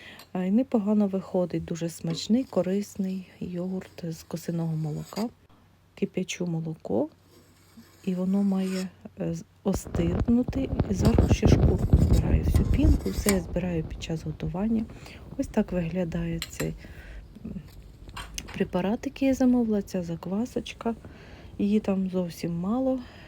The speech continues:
Ї-, іде її на вісім літрів молока. Так як у мене його небагато, я буду його ділити. Ось такий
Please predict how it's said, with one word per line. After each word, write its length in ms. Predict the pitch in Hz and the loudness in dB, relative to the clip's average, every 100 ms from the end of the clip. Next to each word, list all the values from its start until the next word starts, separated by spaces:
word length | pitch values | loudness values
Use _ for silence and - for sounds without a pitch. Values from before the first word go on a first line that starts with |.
| - 185 | -12 -2
Ї-, 160 | 196 - - | -2 -2 -4
іде 320 | 196 165 214 | -2 4 6
її 320 | 208 185 180 | 6 2 -2
на 180 | 175 170 | -2 -2
вісім 500 | 165 196 - 185 170 | -2 -4 -4 -6 -4
літрів 480 | 175 247 - 254 254 - - - - | -2 -2 0 -2 -2 -10 -18 -16 0
молока. 520 | 220 214 214 - 202 | 4 4 2 0 -2
Так 200 | 196 196 | 0 -2
як 160 | 170 170 | -2 -4
у 40 | |
мене 280 | 165 165 165 | -4 -2 -4
його 200 | 165 165 | -2 -2
небагато, 560 | 165 165 175 202 254 202 | -2 -4 -4 -4 -2 0
я 140 | 208 | -2
буду 240 | 214 - 170 | -2 -6 -6
його 240 | 170 175 | -6 -6
ділити. 600 | 170 165 160 151 - - - - - - - - - - - - - - _ | -6 -6 -6 -8 -10 -16 -18 -20 -20 -20 -18 -14 -14 -16 -20 -20 -20 -20 _
Ось 220 | 254 277 | -2 -2
такий 500 | - 190 - 208 240 | -4 -8 -2 0 0